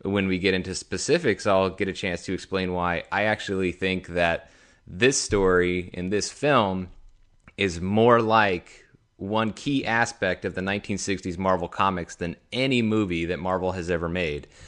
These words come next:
And I think that's another, that was another key selling point for me as I was watching it. I went into Ant-Man, I don't, I wouldn't say skeptical, but I went in just thinking, "Okay, this, I think I'll like this movie, but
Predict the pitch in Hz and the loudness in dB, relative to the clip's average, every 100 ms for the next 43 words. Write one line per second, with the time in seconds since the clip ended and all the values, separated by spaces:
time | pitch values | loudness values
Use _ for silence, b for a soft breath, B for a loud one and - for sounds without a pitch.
0 | B B - 92 92 92 98 90 87 - | B B 0 0 0 -2 0 0 0 -12
1 | - - 92 95 92 90 87 - 113 117 | -16 -6 -2 0 2 0 -2 -2 0 2
2 | 123 117 110 101 - 120 110 101 92 92 | 0 2 0 -2 -4 -2 0 0 -4 -4
3 | 110 104 98 101 87 95 90 87 85 90 | 0 0 -2 -4 -6 -6 -4 -4 -2 0
4 | 92 92 85 78 82 87 87 85 78 73 | 2 2 -2 -4 -4 -2 -2 -8 -8 -10
5 | B B B B B 90 104 113 120 123 | B B B B B 2 4 4 4 4
6 | 127 117 127 110 113 117 113 113 113 110 | 2 0 0 0 0 2 2 4 2 0
7 | 95 - _ _ _ _ _ _ 123 160 | -4 -18 _ _ _ _ _ _ 4 4
8 | 143 135 156 185 - 139 - - 139 - | 4 2 4 2 2 0 2 2 2 2
9 | - 98 87 95 101 117 113 110 101 - | 0 2 6 4 4 4 4 2 0 -4
10 | - 107 92 101 98 101 107 90 95 110 | -2 -2 0 -2 0 0 0 0 4 2
11 | - - B B B 104 104 139 123 113 | 2 -14 B B B -2 0 2 4 4
12 | 104 113 - 123 - 123 120 120 120 117 | 6 4 4 -4 -2 -2 0 0 0 -2
13 | 110 - 85 101 95 92 | -8 -16 0 2 4 0